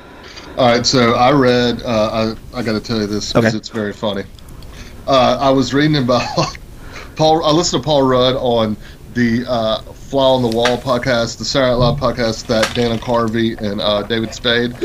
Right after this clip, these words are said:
Speaker 1: and he was talking about when he was, this is the first Ant-Man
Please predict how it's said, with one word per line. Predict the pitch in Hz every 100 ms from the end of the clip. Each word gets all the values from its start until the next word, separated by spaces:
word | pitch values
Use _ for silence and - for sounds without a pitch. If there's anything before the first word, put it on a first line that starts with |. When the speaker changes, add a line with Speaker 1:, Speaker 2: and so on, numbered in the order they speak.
| - - -
Speaker 1:
and | 113
he | 147
was | 226 233
talking | 190 170 165
about | 147 139 127
when | 120
he | 139
was, | 180 - - -
this | 214
is | 277
the | 214 170
first | 175 175 -
Ant-Man | 139 147 135 131 123